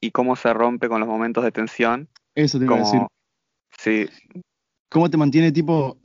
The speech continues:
Speaker 2: Wanda es la que controla todo esto? ¿Alguien se lo está haciendo a Wanda? ¿Quién es el malo? ¿Quién está detrás de todo esto? Porque, viste, eso es lo que me gusta. Cómo mantiene la atención y cómo te sigue. Porque los primeros capítulos son como que te obliga a ver el siguiente y el siguiente.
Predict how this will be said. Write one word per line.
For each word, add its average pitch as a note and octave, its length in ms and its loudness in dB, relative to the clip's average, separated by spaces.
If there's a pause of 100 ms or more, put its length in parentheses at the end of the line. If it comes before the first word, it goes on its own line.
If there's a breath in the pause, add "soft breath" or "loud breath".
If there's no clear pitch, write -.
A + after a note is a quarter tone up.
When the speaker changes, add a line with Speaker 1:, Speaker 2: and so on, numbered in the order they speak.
Speaker 2:
Wanda C#3+ 460 2
es D#3+ 40 0
la C#3+ 80 0
que B2+ 120 -2
controla C3+ 340 -2
todo C3 220 0
esto? D3+ 500 2
¿Alguien C3+ 260 4
se C3 100 -2
lo A#2 40 2
está B2 140 -4
haciendo B2 240 2
a - 20 2
Wanda? C3+ 560 4 (120)
¿Quién C3 160 6
es B2+ 100 0
el A2+ 100 0
malo? B2 500 2
¿Quién B2+ 160 4
está A#2+ 160 2
detrás B2+ 260 2
de A#2 40 0
todo A#2+ 220 2
esto? A#2 500 2
Porque, A#2 220 2
viste, A#2 440 2
eso - 120 -4 (260)
es D3 160 2
lo C#3+ 120 6
que B2+ 60 4
me A#2+ 80 2
gusta. A#2+ 260 -4
Cómo C3+ 180 4
mantiene C3 320 4
la B2+ 80 4
atención C3 400 2
y - 60 2
cómo C3+ 220 2
te B2+ 140 0
sigue. B2+ 460 2 (420 soft breath)
Porque B2+ 200 0
los A#2+ 100 0
primeros D3 260 4
capítulos C3+ 380 0
son C3 160 0
como B2+ 160 4
que B2+ 80 -4
te B2 100 2
obliga C3 240 6
a A#2+ 40 0
ver A#2+ 100 -2
el B2 100 -2
siguiente A#2+ 400 4
y A#2 80 2
el A2+ 80 0
siguiente. A2+ 540 2